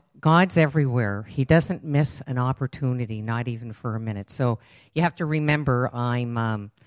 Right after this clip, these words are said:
I'm a rookie. I've only been a Christian for a year and a half, and so things are amazing to me sometimes. But anyway, I'll start by saying I was, uh, I became a Christian about a year and a half ago,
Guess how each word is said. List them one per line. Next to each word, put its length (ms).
I'm 100
a 80
rookie. 480
I've 240
only 220
been 160
a 40
Christian 500
for 180
a 80
year 440
and 140
a 20
half, 380
and 340
so 300
things 460
are 180
amazing 480
to 140
me 180
sometimes. 840
But 120
anyway, 540
I'll 160
start 540
by 220
saying 420
I 280
was, 600
uh, 280
I 140
became 420
a 40
Christian 480
about 240
a 20
year 260
and 80
a 60
half 340
ago, 440